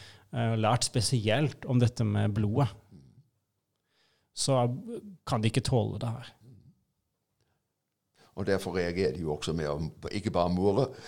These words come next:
Speaker 2: men at de trekker seg tilbake. Ehm, og Jesus utfordrer dem: «Hva så når dere ser menneskesønnen stige opp dit hvor han var før?» Eh, altså himmelfarten, ikke sant?
Speaker 1: Mm, mm,
Speaker 2: Når han
Speaker 1: mm.
Speaker 2: vender tilbake til Faderen.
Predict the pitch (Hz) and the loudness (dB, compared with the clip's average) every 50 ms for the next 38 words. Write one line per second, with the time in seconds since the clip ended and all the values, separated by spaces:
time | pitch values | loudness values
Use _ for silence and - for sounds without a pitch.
0 | - - - - 80 80 82 87 85 82 64 - - - 87 82 - - 82 82 | -18 -18 -10 -6 -4 -2 0 0 0 -2 -2 -2 -4 -4 -6 -8 -6 -6 -4 -4
1 | 73 80 - - 78 - 73 - 71 71 76 - - - - - - - _ _ | -4 -4 -6 -6 -6 -6 -6 -6 -6 -6 -6 -6 -8 -8 -8 -10 -12 -18 _ _
2 | _ _ _ _ _ _ _ _ 78 73 71 78 78 78 80 78 76 76 69 64 | _ _ _ _ _ _ _ _ -6 -4 -2 -2 -2 -2 -4 -4 -6 -6 -8 -10
3 | - - - 82 87 87 76 - - - 95 107 110 - - 98 95 110 117 - | -12 -8 -2 2 2 2 2 2 -2 -4 -2 -2 0 0 -2 -2 -2 -4 -2 0
4 | 107 92 - 85 80 90 92 85 - - 98 104 110 - 117 120 113 104 92 92 | 0 0 0 0 -2 -2 -4 -4 -4 -2 -2 0 2 2 2 2 2 0 0 0
5 | 92 90 - 92 87 85 92 110 117 - - 92 90 82 87 87 - - 98 82 | 0 0 0 0 0 -2 -2 -4 -4 -4 -6 -6 -6 -6 -4 -6 -6 -8 -6 -4
6 | 85 95 92 - - 101 110 - - 90 87 90 92 87 90 104 - - 139 151 | -4 -4 -4 -6 -6 -8 -8 -4 -4 -4 -4 -4 -4 -4 -4 -4 -2 0 0 0
7 | - - - - - _ _ _ - - - - - - - - 76 80 76 60 | 0 -2 -6 -16 -20 _ _ _ -20 -20 -20 -20 -20 -14 -8 -6 -4 -4 -4 -6
8 | - - - - - _ _ _ _ _ _ _ 90 90 - 92 92 95 92 104 | -8 -10 -16 -20 -20 _ _ _ _ _ _ _ -6 -4 -2 -2 -2 -2 -2 -2
9 | 104 - - 76 57 - - 78 80 69 71 - - - - 90 - - 139 131 | -4 -2 -2 -2 -4 -4 -6 -10 -12 -12 -14 -12 -10 -8 -8 -6 -2 2 2 2
10 | 131 127 135 127 120 98 92 90 90 90 85 - - - 87 92 95 - 85 78 | 4 4 4 2 2 2 0 -2 -2 -2 -2 0 0 0 0 -2 -4 -6 -4 -2
11 | 80 85 95 - - - 80 - - 76 76 85 - - - | -2 -2 -2 -2 -6 -8 -8 -6 -6 -6 -4 -4 -6 -10 -12